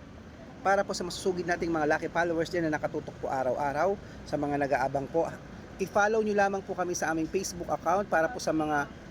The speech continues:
ah, baguhan po dyan para makatanggap kayo ng mga libreng lucky numbers. Hanapin nyo po kami sa Facebook, Red Parungkil po. I-check nyo po ang followers. Dapat meron pong four hundred thousand followers plus kami po yun.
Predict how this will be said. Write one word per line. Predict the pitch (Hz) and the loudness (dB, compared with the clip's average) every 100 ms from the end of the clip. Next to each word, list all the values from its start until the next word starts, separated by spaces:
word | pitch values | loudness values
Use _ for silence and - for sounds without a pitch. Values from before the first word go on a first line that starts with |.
| - | -6
ah, | 143 | -2
baguhan | 139 143 147 151 | 2 2 2 2
po | 156 151 | 2 2
dyan | 156 | 2
para | 151 170 | -2 0
makatanggap | 147 151 156 143 | 0 0 -2 -4
kayo | 151 143 | 0 0
ng | |
mga | 143 | 0
libreng | 139 139 135 | 0 0 0
lucky | 127 135 | 0 0
numbers. | 131 127 190 | -2 0 0
Hanapin | 220 202 185 185 | 0 0 0 -2
nyo | |
po | 180 165 | -2 -2
kami | 160 | 0
sa | 151 | -2
Facebook, | 151 147 - 156 190 - - | -2 -2 -2 2 2 0 0
Red | 151 147 | 2 2
Parungkil | 160 147 143 143 123 | 2 2 2 -4 -2
po. | 156 190 | 0 0
I-check | 196 190 185 | 0 -2 -2
nyo | 175 | 0
po | 160 | 0
ang | 151 | 0
followers. | 139 127 127 180 - - - - 170 | 0 2 2 0 -4 -10 -14 -4 0
Dapat | 175 185 | 2 2
meron | 180 170 | 2 0
pong | 165 165 - | 0 -4 0
four | 226 226 | 2 4
hundred | 196 190 175 170 | 2 0 0 0
thousand | - 156 160 160 | 2 2 2 0
followers | 156 147 143 143 | 2 4 2 0
plus | - 151 131 | 0 -2 -2
kami | 165 147 131 | -2 -2 -2
po | 131 | -2
yun. | 123 170 | 0 0